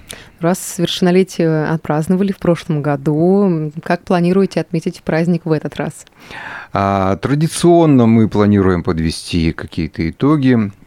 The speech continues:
Speaker 2: года идущего, скажем так. Ну, вообще, мы, м, говорим о том, что было и что стало всегда – в сравнении. Это всегда очень познавательно и интересно.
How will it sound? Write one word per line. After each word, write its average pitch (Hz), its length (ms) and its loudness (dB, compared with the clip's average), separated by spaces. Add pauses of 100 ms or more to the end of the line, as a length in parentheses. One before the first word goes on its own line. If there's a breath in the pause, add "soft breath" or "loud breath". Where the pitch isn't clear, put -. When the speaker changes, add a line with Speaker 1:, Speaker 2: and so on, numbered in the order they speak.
Speaker 2:
года 90 480 -4 (380)
идущего, 104 640 -4 (400 loud breath)
скажем 104 380 -6
так. - 280 -6 (200 loud breath)
Ну, 180 80 0
вообще, 120 320 0 (400)
мы, 107 440 0
м, 101 280 -2
говорим 104 320 0
о 98 80 -2
том, 104 260 -2 (220)
что - 240 -4
было 95 240 2
и 90 40 0
что 98 220 -6
стало 196 440 0
всегда – 85 420 -4 (320)
в - 80 -16
сравнении. 87 600 0 (380 loud breath)
Это - 140 -12
всегда 90 280 -4
очень 85 220 -4
познавательно 85 520 -4
и - 20 -2
интересно. 123 420 -2